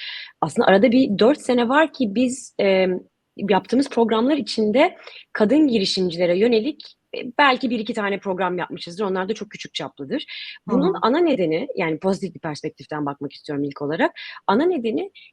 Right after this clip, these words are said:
Speaker 1: bizim odaklandığımız sosyal girişimcilik, etki girişimciliği ekosistemindeki kadın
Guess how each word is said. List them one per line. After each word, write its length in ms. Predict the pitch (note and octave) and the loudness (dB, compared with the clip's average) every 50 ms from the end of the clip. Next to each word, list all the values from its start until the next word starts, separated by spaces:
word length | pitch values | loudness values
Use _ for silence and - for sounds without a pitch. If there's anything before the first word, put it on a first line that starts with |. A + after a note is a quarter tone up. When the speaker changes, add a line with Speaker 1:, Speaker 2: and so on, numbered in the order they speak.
| _ - | _ -2
Speaker 1:
bizim 240 | F#3 A3+ A#3 E4+ E4 | -2 2 4 4 4
odaklandığımız 680 | D#4+ A3+ A3 G3+ G#3 - F#3+ F3 D#3 C#3+ C3 C#3 C#3 - - | 4 4 2 2 2 -2 -2 -2 -2 -4 -6 -8 -10 -10 -10
sosyal 360 | F3 E3+ - - G#3 G3+ A3 | -10 -10 -2 0 2 2 2
girişimcilik, 460 | G#3 A3 G#3+ G#3 G#3 F3+ D3 D3+ - - | 2 0 -2 -2 -4 -6 -6 -8 -8 -8
etki 260 | - E3 _ - C#4 | -10 -8 _ -2 -2
girişimciliği 520 | G#3 A#3 G#3+ - - F#3+ D#3+ D#3 C#3+ E3 - | 0 0 -2 -2 -2 -4 -4 -4 -6 -6 -4
ekosistemindeki 1080 | - A#3 A#3 C#4 C4+ C4+ C4 - - - G3 F#3 F3+ F3 E3 D#3 D#3 - - C#4+ D#4+ - - - - - - _ _ | -4 -4 -4 -4 -4 -4 -6 -8 -4 -4 -2 -2 -2 -2 -4 -6 -8 -4 -2 -4 -4 -4 -8 -16 -16 -18 -20 _ _
kadın 440 | _ - G3 F3 A#3+ D4 D#4+ E4+ E4 | _ -2 2 4 6 6 6 4 0